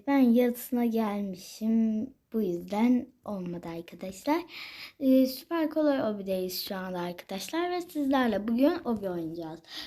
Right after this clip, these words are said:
Bu elimdeki şeyler tabii ki de Robux'ta, o yüzden almayacağım. Ben kendim yapıyorum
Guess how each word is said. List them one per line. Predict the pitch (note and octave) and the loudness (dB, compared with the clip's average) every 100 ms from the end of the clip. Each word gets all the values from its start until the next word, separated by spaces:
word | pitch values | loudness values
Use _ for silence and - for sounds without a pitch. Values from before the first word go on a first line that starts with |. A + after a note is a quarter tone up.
| - | -4
Bu | D4+ D4+ | 2 4
elimdeki | D4+ B3+ B3+ B3+ B3+ B3+ - C#4 C4 | 4 0 2 4 2 0 -4 -6 -6
şeyler | - A#3 G3+ F#3+ A3 D4+ E4 | -8 -8 -6 -4 -2 0 -2
tabii | C#4+ A3 | -4 -8
ki | - | -4
de | D4+ C#4 | 0 2
Robux'ta, | A3+ G3 - - - C#4+ | 2 0 -6 -14 -4 0
o | A#3 | 2
yüzden | A3 A3+ B3+ C4 | 0 2 2 2
almayacağım. | A3+ A3 F#3+ - C4+ D4+ C4 | 2 2 0 -2 2 4 4
Ben | B3 B3+ | 2 -2
kendim | A#3 G3+ G#3 G3+ | -4 -6 -8 -8
yapıyorum | E3+ D#3+ - E3+ E3 E3+ | -10 -12 -16 -14 -12 -10